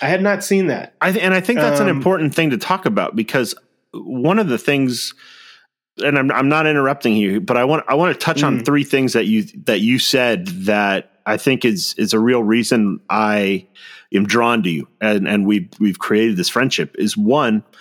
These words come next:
Speaker 2: you didn't have a purpose for the thing you f-, you were building. You just had, you were building a thing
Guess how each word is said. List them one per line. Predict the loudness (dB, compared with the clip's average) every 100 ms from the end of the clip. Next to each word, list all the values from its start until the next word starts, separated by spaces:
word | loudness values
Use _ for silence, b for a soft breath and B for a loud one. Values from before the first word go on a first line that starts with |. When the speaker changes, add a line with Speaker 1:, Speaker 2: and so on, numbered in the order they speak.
| B B B B B B _ -4
Speaker 2:
you | -2 0
didn't | 0 0
have | 0 0
a | 0
purpose | -2 -2 0 0 0 -6 -10 -12
for | -2 0
the | 0
thing | 0 0 2
you | 0
f-, | -2 -8 -20 _
you | 0 2
were | 2 0
building. | -2 -2 -6 -12 _ _
You | -4 0 2
just | 0 0
had, | 0 -2
you | 0 0
were | 0
building | 0 0 2 2 0
a |
thing | -2 -2 0 0 -2 -6